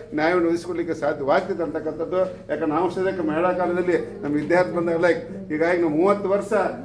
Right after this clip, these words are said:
ಮಹಿಳಾ ಕಾಲದಲ್ಲಿ ದಾಟಿ ಬರೋ ಸಣ್ಣ ಮಾತಲ್ಲ. ಹೀಗಾಗಿ ನಾವೆಲ್ಲ ನೋಡ್ತಾ ಇದ್ದೇವೆ, ಎಷ್ಟೋ ಸಂದರ್ಭದಲ್ಲಿ ಕೆಲವಷ್ಟು ಮಕ್ಕಳಿಗೆ ನಾವು ಬೈತೇವೆ, ಇದು ಮಾಡ್ತೇವೆ, ಕೆಲವಷ್ಟು ತಿಳುವಳಿಕೆ ಇರೋದಿಲ್ಲ, ಅಂಥವ್ರಿಗೆಲ್ಲ ತಿಳಿ ಹೇಳಿ ಸಮಾಜದಲ್ಲಿ ಏನು ಆ, ಅಂಥ ಒಂದು ಒಳ್ಳೆ ಕೆಲಸವನ್ನು ಮಾಡ್ಬೇಕಂತಕ್ಕಂಥ ಮಾತನ್ನ ಹೇಳ್ತಾ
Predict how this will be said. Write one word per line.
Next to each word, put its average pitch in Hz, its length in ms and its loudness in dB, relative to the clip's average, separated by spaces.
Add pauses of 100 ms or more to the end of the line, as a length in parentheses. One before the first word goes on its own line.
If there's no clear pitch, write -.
ಮಹಿಳಾ 156 220 0
ಕಾಲದಲ್ಲಿ 185 480 0
ದಾಟಿ 180 280 0
ಬರೋ 190 140 0
ಸಣ್ಣ 185 220 -2
ಮಾತಲ್ಲ. 175 440 0 (480)
ಹೀಗಾಗಿ 190 340 4
ನಾವೆಲ್ಲ 180 460 2
ನೋಡ್ತಾ 180 300 0
ಇದ್ದೇವೆ, 175 220 0
ಎಷ್ಟೋ 233 520 0 (180)
ಸಂದರ್ಭದಲ್ಲಿ 190 640 4
ಕೆಲವಷ್ಟು 175 800 -2 (680)
ಮಕ್ಕಳಿಗೆ 190 340 2
ನಾವು 175 140 2
ಬೈತೇವೆ, 175 440 2
ಇದು 165 100 -2
ಮಾಡ್ತೇವೆ, 175 340 -2
ಕೆಲವಷ್ಟು 220 460 0 (400)
ತಿಳುವಳಿಕೆ 190 400 2
ಇರೋದಿಲ್ಲ, 180 220 0
ಅಂಥವ್ರಿಗೆಲ್ಲ 180 600 2 (260)
ತಿಳಿ 208 260 6
ಹೇಳಿ 233 180 6 (340)
ಸಮಾಜದಲ್ಲಿ 175 420 -2
ಏನು 156 360 -2
ಆ, 147 40 2 (360)
ಅಂಥ 151 160 -2
ಒಂದು 170 240 2
ಒಳ್ಳೆ 160 300 2
ಕೆಲಸವನ್ನು 165 400 -2
ಮಾಡ್ಬೇಕಂತಕ್ಕಂಥ 156 760 -2
ಮಾತನ್ನ 139 340 -4
ಹೇಳ್ತಾ 160 240 0